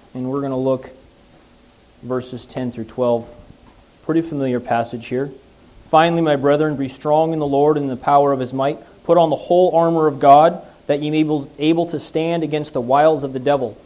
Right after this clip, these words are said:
For we wrestle not against flesh and blood, but against principalities, against powers, against rulers of the darkness of this world, against spiritual wickedness in high places." It goes on there to talk about the armor of God. And there's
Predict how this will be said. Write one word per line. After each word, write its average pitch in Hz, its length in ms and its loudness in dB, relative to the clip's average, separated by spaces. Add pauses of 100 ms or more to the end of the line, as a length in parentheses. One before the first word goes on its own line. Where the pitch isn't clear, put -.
(380)
For 160 120 4
we 151 120 4
wrestle 185 400 -2
not 170 220 -2
against 143 300 -6
flesh 147 300 -2
and 131 80 -6
blood, 123 360 2 (280)
but 135 100 -2
against 135 300 -8
principalities, 170 880 -2 (340)
against 147 380 -4
powers, 156 500 2
against 147 320 -6
rulers 180 560 2 (100)
of 135 220 -6
the 139 80 -4
darkness 151 640 0
of 135 120 -6
this 143 220 -6
world, 139 400 -2 (300)
against 147 340 -6
spiritual 156 640 -2
wickedness 135 640 -6 (340)
in 143 140 -6
high 131 240 -6
places." 123 500 -6
It 131 120 -12
goes 156 240 2
on 151 120 -2
there 147 120 -4
to 139 80 -6
talk 143 260 -2
about 139 180 -2
the 139 80 -8
armor 139 360 -6
of 113 100 -10
God. 170 340 -2 (680)
And 143 100 -4
there's 160 240 -2